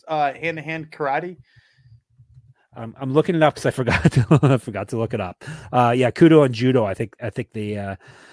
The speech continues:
Speaker 2: they are similar, perhaps. It
Speaker 1: Oh,
Speaker 2: is
Speaker 1: so then that
Speaker 2: a
Speaker 1: wasn't Kore-,
Speaker 2: hybrid.
Speaker 1: that, that wasn't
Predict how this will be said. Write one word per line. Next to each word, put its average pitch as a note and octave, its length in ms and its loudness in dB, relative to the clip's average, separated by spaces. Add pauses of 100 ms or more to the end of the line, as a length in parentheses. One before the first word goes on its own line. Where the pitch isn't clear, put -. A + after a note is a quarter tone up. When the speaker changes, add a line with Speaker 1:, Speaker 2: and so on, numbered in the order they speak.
(280)
Speaker 2:
they A2 300 -2
are A2+ 200 -4
similar, F3+ 460 -4
perhaps. G3+ 560 -4
It F3 180 -2
Speaker 1:
Oh, G3 140 2
Speaker 2:
is F#3+ 160 2
Speaker 1:
so C#3+ 60 -10
then D#3 160 2
that F3+ 100 2
Speaker 2:
a F3+ 80 2
Speaker 1:
wasn't D#3 380 2
Kore-, D3+ 140 -6
Speaker 2:
hybrid. D#3+ 420 4
Speaker 1:
that, D#3 60 -14 (480)
that E3+ 120 -4
wasn't E3+ 340 -2